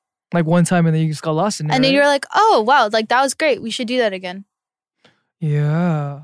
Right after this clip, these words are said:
Speaker 1: Influences, well, nature versus nurture again, but influences
Speaker 2: Yeah.
Speaker 1: really, like, develop who you are as a person.
Speaker 2: Of course.
Speaker 1: Yeah, I could totally see that. So make sure, the moral of this article is to try to get good friends and be around good people.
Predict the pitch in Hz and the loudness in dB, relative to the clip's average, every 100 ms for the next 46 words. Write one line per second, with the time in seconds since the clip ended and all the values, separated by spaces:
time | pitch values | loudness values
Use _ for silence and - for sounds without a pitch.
0 | - _ 160 208 - 277 269 254 269 214 | -20 _ 0 0 0 0 0 0 -4 -2
1 | 170 165 175 175 156 147 160 156 - 151 | 0 2 0 -2 -2 -4 -2 -2 -2 -4
2 | 147 147 143 294 302 262 214 147 143 160 | -4 -6 -6 -4 0 2 2 0 0 2
3 | 208 185 147 139 127 - _ _ - 143 | 4 2 2 -4 -8 -16 _ _ -10 -4
4 | 151 165 190 - 170 147 143 165 139 - | 0 2 0 -2 -6 -4 -2 -4 -6 -10
5 | 139 - 135 - 392 359 202 170 - - | -10 -8 -10 -2 2 2 0 -6 -14 -18
6 | _ _ 156 147 147 170 165 - 170 156 | _ _ -6 -6 -6 -10 -10 -8 -6 -6
7 | - 151 143 139 - 196 196 226 - 202 | -8 -8 -8 -10 -4 0 2 2 0 2
8 | 196 196 _ _ _ _ 165 185 214 202 | 2 0 _ _ _ _ 0 4 4 2
9 | 156 175 170 - 156 156 147 151 151 156 | 2 0 0 -2 -2 -2 -4 -4 -4 -4
10 | - _ _ _ 160 143 - 160 147 - | -12 _ _ _ -6 -6 -8 -8 -8 -4
11 | 156 160 156 151 143 - 156 - 156 151 | -2 0 -2 -4 -6 -6 -8 -6 -6 -4
12 | 151 147 143 147 139 139 139 - 143 - | -6 -8 -8 -6 -6 -8 -12 -14 -16 -16
13 | 135 | -20